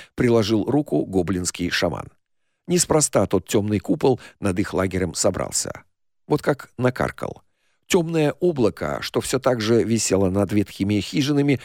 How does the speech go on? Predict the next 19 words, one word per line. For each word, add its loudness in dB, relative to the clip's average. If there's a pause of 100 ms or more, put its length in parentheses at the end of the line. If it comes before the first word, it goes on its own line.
(140)
вдруг -2
начало 0
бурлить. -6 (440)
Темные 2
клубы 2
стали 2
напоминать -2
медузу. -4 (280)
Из 0
нее 4
заструились 0 (200)
длинные 2
дымные 2
отростки -2 (240)
и 2
потянулись 2
в -14
сторону 0
дерущихся. -2